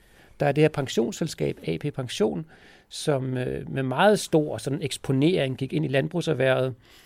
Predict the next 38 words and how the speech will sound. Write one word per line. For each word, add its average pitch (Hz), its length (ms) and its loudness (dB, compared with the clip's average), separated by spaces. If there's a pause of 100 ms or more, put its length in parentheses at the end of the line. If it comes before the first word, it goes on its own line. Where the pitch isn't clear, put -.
(160)
for 127 100 -2
et 127 60 -4
par - 140 2
år 156 120 2
siden. 165 380 0 (800)
Jeg - 80 -20
tror, - 240 -2
det 143 80 0
var 131 300 0
tredje 147 320 -2
januar 139 540 0
to 151 160 -6
tusind 151 640 -6
og 127 180 -4 (600)
fjorten, 175 800 2 (180)
at 139 140 -2 (220)
de 143 300 -4
annoncerede, 135 680 -2
at 120 120 -6
de 135 60 0
havde - 140 -2
købt - 240 -4
deres 139 180 -4
første 131 280 -4
gård. - 360 -2 (680)
Og 127 140 -4
så 143 120 -4
et 127 60 -4
par - 120 -2
måneder 131 260 0
senere, 127 260 -4
så - 100 -8
kom 135 160 -4
der 123 80 -6
så 127 100 -4
en 123 140 -2
ny 143 200 -2
gård, 123 260 -2